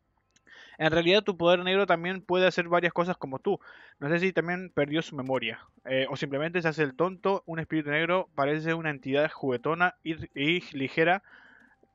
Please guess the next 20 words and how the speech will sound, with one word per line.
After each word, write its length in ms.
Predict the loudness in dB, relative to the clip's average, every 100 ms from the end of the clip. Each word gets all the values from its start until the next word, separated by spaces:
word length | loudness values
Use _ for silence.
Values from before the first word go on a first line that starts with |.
| _ _ _ _ _ _ _ _
ligera 360 | -8 0 2 4
la 60 |
mayoría 320 | 2 -2 0
del 120 | 0 0
tiempo. 400 | -8 -8 -14 -18 _ _
Juguetona 320 | -6 -2 -2
y 40 |
ligera 260 | -2 0 2
la 60 | 2
ma-, 100 | -4
bueno, 280 | -6 -6 -6 -16 -20 -16
pero, 220 | -8 -8 2
perdone 360 | 4 6 6
si 300 | 6 6 4
soy 200 | 2 0
mal 200 | 4 6
hablador, 320 | 6 6 4
gente, 260 | 2 0 0
no, 300 | -2 -6 -4
eh, 480 | -4 -4 -6 -8